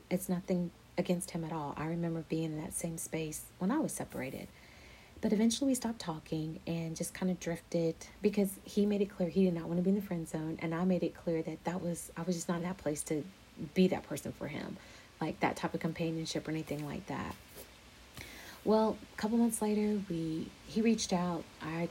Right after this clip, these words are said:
responded back. And so, long story short, after, after a few text messages, you know, he asked me out. And, um, it was an interesting exchange because when we talked about what happened over the summer,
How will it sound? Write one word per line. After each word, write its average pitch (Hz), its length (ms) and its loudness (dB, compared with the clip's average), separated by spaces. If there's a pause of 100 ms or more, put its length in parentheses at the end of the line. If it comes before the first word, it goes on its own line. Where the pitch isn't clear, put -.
(120)
responded 180 500 2
back. 156 280 -4 (100)
And 180 220 2
so, 165 500 4 (320)
long 226 160 8
story 269 240 6
short, 208 220 2
after, 190 200 0 (560)
after 180 260 4
a 175 60 4
few 196 300 6
text 190 300 -4
messages, 156 560 0 (420)
you 220 80 4
know, 202 140 8
he 190 120 2
asked 143 200 -2
me 139 120 -2
out. - 160 -4 (500)
And, 185 400 6
um, 165 380 0
it 214 80 6
was 208 120 4
an - 60 -6
interesting 240 360 4
exchange 190 500 2
because 160 360 -2
when 165 140 2
we 165 100 2
talked - 360 -2
about 151 420 -2 (140)
what 151 180 -2
happened 165 400 -4
over 156 160 -4
the - 80 -12
summer, 160 500 2